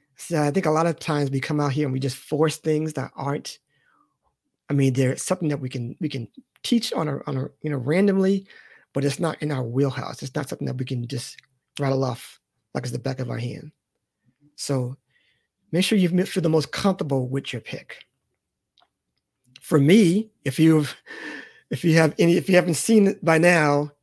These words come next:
for me, it's been live streams. I love live video. Maybe I didn't really realize that,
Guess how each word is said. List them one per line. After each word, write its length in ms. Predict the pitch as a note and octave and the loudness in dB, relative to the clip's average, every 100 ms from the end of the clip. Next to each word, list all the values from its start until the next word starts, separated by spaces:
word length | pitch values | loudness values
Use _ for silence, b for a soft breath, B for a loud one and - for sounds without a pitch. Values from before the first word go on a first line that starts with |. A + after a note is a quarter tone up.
| _ _ - | _ _ -2
for 140 | D3 | 4
me, 300 | D3 F3 F3+ | 6 6 2
it's 200 | F3+ C3+ | 0 0
been 200 | E3 D3 | 0 2
live 240 | C#3+ D#3 | 2 0
streams. 580 | - C3 A2+ - - - - _ _ _ _ _ - | -2 -6 -8 -10 -18 -20 -20 _ _ _ _ _ -8
I 60 | A#2+ | -4
love 440 | B2+ D3 F#3 F3 | 2 4 2 2
live 220 | C3+ A#2 | 0 0
video. 440 | A2+ A2 - - _ _ _ _ _ _ _ _ _ _ - | -4 -6 -8 -12 _ _ _ _ _ _ _ _ _ _ -2
Maybe 160 | C#3+ | 0
I 40 | C#3 | 0
didn't 220 | D#3 B2+ | 0 0
really 280 | D3+ C#3+ A#2+ | 2 2 -2
realize 560 | A#2 E3 G#3 G3+ G3+ | -2 4 6 6 2
that, 300 | G#3 G#3 C4 | 0 -2 -4